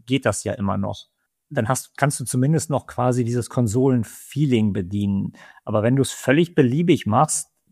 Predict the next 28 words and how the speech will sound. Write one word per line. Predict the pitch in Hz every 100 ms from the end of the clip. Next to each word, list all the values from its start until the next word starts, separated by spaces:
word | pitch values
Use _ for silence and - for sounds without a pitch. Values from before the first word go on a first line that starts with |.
| _ -
also | 127 139 - -
dann | 143 131
ist | 151
ja | 127
auch | 117
die | 127
Konsolen-Experience | - 120 127 143 127 101 - - 185 113 90 - -
weg. | 98 85 _
Und | 98
die | 117
ist | 139 -
ja | 135
immer, | 160 160 - _
ich | - 117
will | 131 113
was | 107
spielen, | - - 131 151 196
ich | 208 -
kaufe | 117 107 104
mir | 104 -
ein | - 120 190
Gerät | 190 127 120 151 -
oder | 107 101
mittlerweile | 101 113 101 107 104
ja | 98 90 -
eins | 101 107
von | - 95
zweien, | - - 123 104 123 185